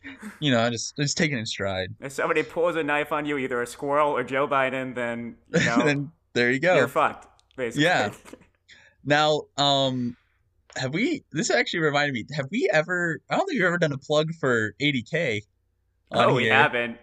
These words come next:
Speaker 2: but if people are watching this, they most likely have seen that. I mean, we can
Speaker 1: All
Speaker 2: talk
Speaker 1: right.
Speaker 2: about it.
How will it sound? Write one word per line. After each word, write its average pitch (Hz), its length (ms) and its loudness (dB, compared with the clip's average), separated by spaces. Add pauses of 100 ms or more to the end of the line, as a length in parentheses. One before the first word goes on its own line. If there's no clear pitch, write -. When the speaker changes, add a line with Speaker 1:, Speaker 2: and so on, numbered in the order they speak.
(140)
Speaker 2:
but 147 300 2 (400)
if 170 140 -2 (1000)
people - 260 -8
are 190 60 0
watching 160 320 0
this, 131 120 -6
they 143 100 -4
most 131 320 -2
likely 120 320 -2
have 107 160 -8
seen 107 280 -12
that. 104 360 -12
I - 40 -12
mean, 127 160 -2
we 151 120 -2
can 170 100 -6
Speaker 1:
All - 80 0
Speaker 2:
talk 262 120 4
Speaker 1:
right. 156 160 0
Speaker 2:
about 107 220 -6
it. 139 160 -10